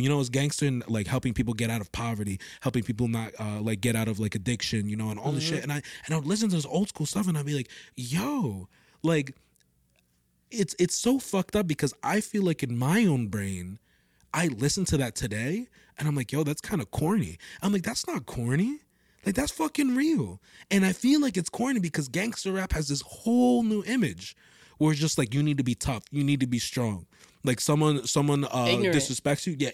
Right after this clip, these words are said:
Speaker 1: ignorant. Like, you disrespect
Speaker 2: That's
Speaker 1: me, I'm gonna pull up with the strap. Like, what the fuck is that?
Speaker 2: Yeah, no, it's, it's, it's damaging. Don't get me wrong.
Speaker 1: Mm-hmm.
Speaker 2: I, and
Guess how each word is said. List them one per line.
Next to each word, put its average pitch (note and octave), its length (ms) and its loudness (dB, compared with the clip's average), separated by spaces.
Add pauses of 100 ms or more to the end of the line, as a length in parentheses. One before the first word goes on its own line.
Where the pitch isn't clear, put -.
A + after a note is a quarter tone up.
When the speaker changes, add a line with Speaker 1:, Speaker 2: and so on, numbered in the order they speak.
Speaker 1:
ignorant. B2 420 0 (480)
Like, C3+ 240 0
you C#3+ 160 2
disrespect E3+ 360 4
Speaker 2:
That's F3 180 4
Speaker 1:
me, G3 100 4
I'm D3 120 0
gonna C#3 80 4
pull D3+ 180 4
up C#3 100 2
with C#3 80 0
the B2 80 -2
strap. C3 400 -4
Like, E3 160 -6
what - 120 -20
the F#4 60 -4
fuck - 360 -4
is D4+ 100 0
that? E4+ 360 -2 (600)
Speaker 2:
Yeah, D#3 300 -4
no, C#3 300 -4
it's, - 200 -10
it's, - 540 -10 (1120)
it's F3 220 0
damaging. D3 760 0 (200)
Don't D#3+ 140 0
get D#3 120 2
me D3+ 120 2
wrong. C#3 320 -4
Speaker 1:
Mm-hmm. A2+ 260 -8
Speaker 2:
I, D3+ 160 -4
and D3+ 400 -4